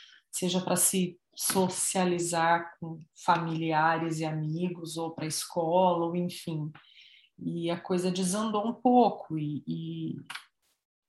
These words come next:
um pouco bastante, né? E aí vai pra tudo, é o espaço, o espaço físico e o espaço do que a cabeça atingia ali, né?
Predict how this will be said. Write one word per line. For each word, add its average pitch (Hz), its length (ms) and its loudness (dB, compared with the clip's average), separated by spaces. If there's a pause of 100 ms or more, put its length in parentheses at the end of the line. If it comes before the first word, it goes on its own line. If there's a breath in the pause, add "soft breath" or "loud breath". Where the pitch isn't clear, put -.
um 185 80 -2
pouco 185 360 -2
bastante, 196 840 0
né? 160 280 -4 (380)
E 165 120 -4
aí 156 200 0
vai 165 180 0
pra 185 160 0
tudo, 190 480 2 (140)
é 160 80 -4
o 160 40 -2
espaço, 160 720 -2 (680)
o 165 80 -8
espaço 170 600 4
físico 196 720 -2
e 254 60 4
o 254 80 4
espaço 214 840 4
do 233 160 -6
que - 100 -8
a 214 80 2
cabeça 202 720 2 (160)
atingia 220 680 0
ali, 160 240 -2
né? 151 200 -6